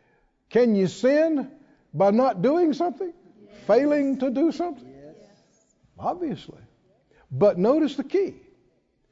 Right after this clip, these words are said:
Speaker 1: To him that what? Knows. And then the latter part, to him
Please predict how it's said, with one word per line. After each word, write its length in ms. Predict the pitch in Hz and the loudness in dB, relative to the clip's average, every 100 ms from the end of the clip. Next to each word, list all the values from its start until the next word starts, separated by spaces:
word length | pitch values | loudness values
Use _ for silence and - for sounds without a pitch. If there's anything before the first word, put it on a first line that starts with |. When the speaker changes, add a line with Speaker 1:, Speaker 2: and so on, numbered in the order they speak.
| _ _ _ _ _ _ | _ _ _ _ _ _
Speaker 1:
To 160 | - 202 | -2 0
him 400 | 156 269 269 202 | 2 2 2 2
that 160 | 190 170 | 0 2
what? 340 | 269 311 - - _ _ _ _ - - - - - - | 2 0 -10 -20 _ _ _ _ -20 -20 -20 -20 -14 -4
Knows. 800 | 170 196 135 110 - - - - _ _ _ _ _ _ _ _ 143 135 131 _ _ _ _ - | 2 2 2 -2 -12 -20 -20 -20 _ _ _ _ _ _ _ _ _ _ _ _ _ _ _ -6
And 220 | 175 175 | -2 2
then 260 | 220 254 220 | 4 6 4
the 100 | 196 | 4
latter 280 | 240 269 220 | 4 4 2
part, 400 | 202 208 208 - - - | 4 4 2 -4 -20 -6
to 160 | 175 147 | -4 -2
him 480 | 185 247 127 87 | -2 -2 -4 -8